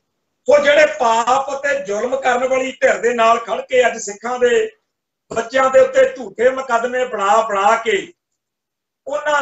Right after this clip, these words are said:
ਨੂੰ ਜਲੀਲ ਕਰ ਰਹੇ ਆ, ਥਾਣਿਆਂ 'ਚ ਰੋਲ ਰਹੇ ਆ,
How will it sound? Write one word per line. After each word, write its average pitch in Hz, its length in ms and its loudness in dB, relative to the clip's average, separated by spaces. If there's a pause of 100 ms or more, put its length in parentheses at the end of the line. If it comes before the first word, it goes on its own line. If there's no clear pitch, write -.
ਨੂੰ 214 340 -4 (1160)
ਜਲੀਲ 226 400 -2
ਕਰ 240 180 2
ਰਹੇ 240 160 4
ਆ, - 60 2
ਥਾਣਿਆਂ 214 320 -4
'ਚ 233 80 -4
ਰੋਲ 214 360 0
ਰਹੇ 196 300 0
ਆ, - 180 -6